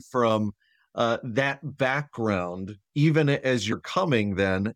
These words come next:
and then looking forward to the language of being clothed in flesh is tying together that Luke two passage that's so familiar to us,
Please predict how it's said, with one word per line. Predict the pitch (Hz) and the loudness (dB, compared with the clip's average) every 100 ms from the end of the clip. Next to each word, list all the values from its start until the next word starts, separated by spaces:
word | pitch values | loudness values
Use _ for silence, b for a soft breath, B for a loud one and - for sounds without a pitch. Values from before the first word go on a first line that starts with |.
| - | -4
and | 135 143 | 0 2
then | 151 156 | 4 4
looking | 147 175 180 180 151 | 4 4 2 0 0
forward | - 233 294 269 139 107 104 92 - | -2 0 2 2 4 4 2 -2 -2
to | 107 98 101 135 143 b b b | 2 2 2 0 -4 b b b
the | 131 | 0
language | 131 147 202 180 147 | 2 2 2 2 2
of | 139 | 0
being | 135 135 127 | 2 0 -2
clothed | - 143 156 170 165 143 | -4 2 4 4 4 2
in | 160 - 131 123 | 0 0 0 0
flesh | - 123 113 92 82 - - - _ _ _ _ _ | -2 0 0 0 -4 -10 -10 -12 _ _ _ _ _
is | 135 123 | -4 -2
tying | - - 151 165 165 | -2 -2 0 2 0
together | 151 131 139 143 123 104 _ _ | 0 0 2 2 0 -2 _ _
that | 127 131 | -2 0
Luke | 127 127 151 147 - | 0 2 2 0 -8
two | - 170 175 | -2 0 0
passage | - 160 156 151 156 143 - | 0 0 0 0 0 0 0
that's | 123 113 | -2 -2
so | - 120 | 0 0
familiar | - 113 139 147 147 131 | 0 0 4 4 2 2
to | 147 139 | 2 4
us, | 131 - | 4 2